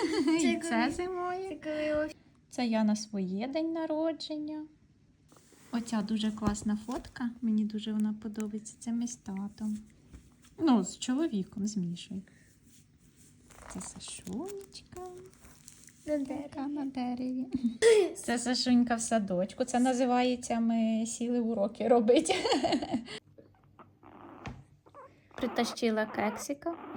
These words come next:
Speaker 1: <laughs> Буде помагати нам. Да, кіксяш?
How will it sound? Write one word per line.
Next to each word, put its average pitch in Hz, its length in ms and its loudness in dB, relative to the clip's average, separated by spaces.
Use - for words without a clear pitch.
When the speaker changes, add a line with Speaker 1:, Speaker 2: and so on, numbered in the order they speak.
Speaker 1:
<laughs> - 1800 -2
Буде 240 260 2
помагати 226 640 2
нам. 220 200 0
Да, 294 140 2
кіксяш? 381 520 -4